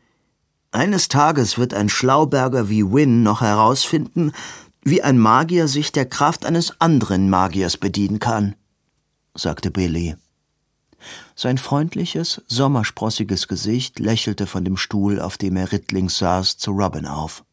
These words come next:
Und dann wird unser Charlie nicht mehr so gefragt sein. Charlie schnaubte.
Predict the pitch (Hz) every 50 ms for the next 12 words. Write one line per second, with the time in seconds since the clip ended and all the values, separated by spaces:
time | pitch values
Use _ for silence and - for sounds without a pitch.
0 | _ _ _ _ _ _ _ _ _ _ _ _ _ _ _ _ - - - -
1 | - - - - 185 202 180 185 202 220 233 262 262 - - 170 165 147 151 -
2 | - - 131 113 113 127 147 175 190 208 254 330 - - - - 254 208 175 131
3 | 123 113 - 101 - - 104 101 104 104 - - - 117 104 101 104 107 101 104
4 | - _ _ _ _ _ _ _ _ _ _ _ _ _ _ _ _ _ _ _
5 | _ _ _ _ _ _ _ _ _ _ - - - 101 85 80 80 78 - -
6 | - 104 87 76 - - - - 71 - -